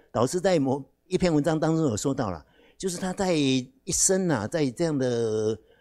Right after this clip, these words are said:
那个为，为佛法而学，为佛教而学啦，不是为学而学啦，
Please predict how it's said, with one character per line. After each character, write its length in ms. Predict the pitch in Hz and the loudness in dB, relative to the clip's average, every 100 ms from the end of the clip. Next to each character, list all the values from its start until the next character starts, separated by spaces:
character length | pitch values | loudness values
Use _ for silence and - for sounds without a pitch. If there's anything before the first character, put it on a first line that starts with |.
| _ - | _ -4
那 120 | 147 | -2
个 140 | 139 156 | -2 -6
为， 520 | 180 185 156 139 127 - _ _ _ _ _ _ | -2 0 2 2 0 -4 _ _ _ _ _ _
为 360 | 202 180 147 | 4 4 4
佛 260 | 135 123 160 | 2 4 2
法 260 | 127 95 101 | 2 -6 -4
而 200 | 110 139 | 0 0
学， 580 | 113 113 113 104 95 92 | 0 -4 -2 -2 -4 -8
为 360 | 120 165 135 | -2 0 0
佛 220 | - 110 | -2 -6
教 240 | 123 139 120 | 0 2 2
而 240 | 101 123 | 2 2
学 340 | 123 104 78 90 | 2 -4 -8 -8
啦， 180 | 82 - _ _ _ _ _ - | -8 -12 _ _ _ _ _ -2
不 80 | |
是 120 | 139 196 | 2 2
为 180 | 226 | 2
学 200 | 175 117 | 0 0
而 160 | 131 135 | 0 2
学 280 | 156 95 92 | 0 -2 -6
啦， 160 | 85 | -8